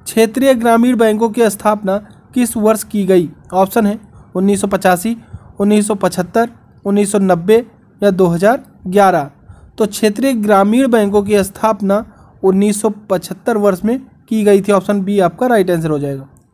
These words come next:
सहकारी नियोजन समिति का गठन किसके नेतृत्व में किया गया था? ऑप्शन है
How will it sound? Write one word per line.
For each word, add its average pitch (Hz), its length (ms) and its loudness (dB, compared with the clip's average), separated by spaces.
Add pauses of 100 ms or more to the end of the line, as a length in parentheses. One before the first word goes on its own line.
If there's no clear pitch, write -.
(520)
सहकारी 240 600 2
नियोजन 233 460 2
समिति 233 340 0
का 240 140 2
गठन 208 380 0 (420)
किसके 240 340 0
नेतृत्व 220 560 0
में 226 180 0
किया 202 340 2
गया 180 240 2
था? - 540 -6
ऑप्शन 190 400 0
है 214 120 -4